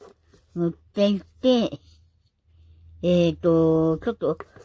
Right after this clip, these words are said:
硬化すると多分、えーと、止まるので、本当は、この、これって、本当は、もうちょっと大きいタイプじゃないとダメかもね。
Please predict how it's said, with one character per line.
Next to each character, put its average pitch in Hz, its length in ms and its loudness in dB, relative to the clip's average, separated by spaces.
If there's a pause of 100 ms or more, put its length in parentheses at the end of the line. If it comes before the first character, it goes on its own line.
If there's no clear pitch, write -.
硬 214 180 -2
化 233 180 2
す 247 120 -4
る 233 160 -2
と 254 180 2
多 226 160 -4
分、 156 480 -4 (540)
え 160 100 -2
ー 156 60 -4
と、 151 560 -2
止 175 120 -8
ま 180 200 0
る 185 60 -2
の 160 200 0
で、 156 300 2
本 240 240 -12
当 269 160 -4
は、 226 280 -4 (460)
こ 214 140 -10
の、 214 760 -2 (800)
こ 202 120 -4
れ 220 120 2
っ 220 60 -4
て、 - 480 -2 (100)
本 220 160 -14
当 226 140 -12
は、 214 100 -12 (640)
も 240 100 0
う 254 60 -2
ち - 80 -6
ょ - 20 -4
っ - 40 -10
と 175 180 2
大 262 160 4
き 440 160 -2
い 480 80 -8
タ 392 120 0
イ 330 60 -2
プ 233 140 -8
じ 185 100 -4
ゃ - 40 0
な 170 100 2
い 165 60 -4
と - 60 -16
ダ 160 120 -4
メ 160 120 -4
か 139 120 -6
も 143 100 -4
ね。 208 320 -4